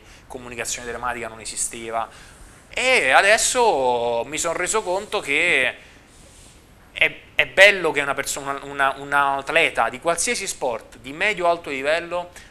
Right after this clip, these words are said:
possa arrivare anche a una laurea e quindi possa anche entrare poi a piedi pari nel mondo del lavoro,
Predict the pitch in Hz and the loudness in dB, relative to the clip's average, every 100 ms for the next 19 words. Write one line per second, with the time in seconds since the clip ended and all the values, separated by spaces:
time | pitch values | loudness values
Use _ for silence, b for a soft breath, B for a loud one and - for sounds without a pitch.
0 | - 160 160 - 151 143 135 - - - | -4 2 2 2 2 2 0 -10 -20 -20
1 | - - - - - 139 139 131 135 117 | -20 -20 -20 -4 0 4 6 4 0 -6
2 | 113 117 117 123 147 175 B B B 143 | -4 -4 -4 -2 -4 -6 B B B -10
3 | - 196 208 190 - 175 170 - 165 170 | -8 -10 -10 -12 -4 -2 0 -2 2 2
4 | 180 175 - 147 143 151 139 131 156 175 | 2 -2 -6 -6 -2 2 2 2 -2 -2
5 | 185 160 - 131 135 147 160 143 127 131 | 0 -4 -4 -10 -2 0 0 -2 -10 -12
6 | 131 123 123 147 170 196 208 208 | -10 -10 -6 -6 -4 -4 -4 -6